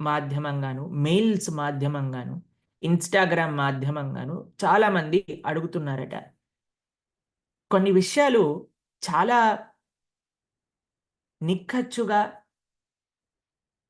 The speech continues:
మా మనసులో ఉండే భావనలు మీతోటి పంచుకోవాలి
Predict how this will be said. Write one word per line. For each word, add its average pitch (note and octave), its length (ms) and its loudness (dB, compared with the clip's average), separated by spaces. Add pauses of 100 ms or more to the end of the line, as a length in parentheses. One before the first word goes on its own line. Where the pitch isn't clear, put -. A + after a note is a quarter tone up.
మా D#3 200 0
మనసులో F#3+ 440 -2
ఉండే G#3+ 240 -2 (140)
భావనలు G#3 540 0
మీతోటి F3 680 -6
పంచుకోవాలి E3+ 720 -2